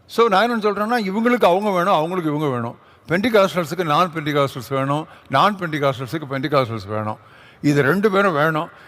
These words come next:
இந்த ரெண்டு பேரும் என்னைக்கு தங்களுடைய குறைகளையும் நிறைவுகளையும் ஒருத்தருக்கு ஒருத்தர் பகிர்ந்து கொண்டு ஒரு உடன்பாட்டிற்குள் வர்றாங்களோ,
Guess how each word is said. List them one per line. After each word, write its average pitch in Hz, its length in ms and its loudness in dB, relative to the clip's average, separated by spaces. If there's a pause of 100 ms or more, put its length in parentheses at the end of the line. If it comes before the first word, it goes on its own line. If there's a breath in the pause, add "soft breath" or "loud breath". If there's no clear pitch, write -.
இந்த 151 200 2
ரெண்டு 185 320 2
பேரும் 220 220 2
என்னைக்கு 202 440 -2
தங்களுடைய 185 540 2
குறைகளையும் 180 680 0
நிறைவுகளையும் 170 680 0
ஒருத்தருக்கு 156 340 -2
ஒருத்தர் 151 240 0 (120)
பகிர்ந்து 156 400 0
கொண்டு 139 520 0 (300 loud breath)
ஒரு 143 280 0
உடன்பாட்டிற்குள் 165 880 0 (320)
வர்றாங்களோ, 143 800 2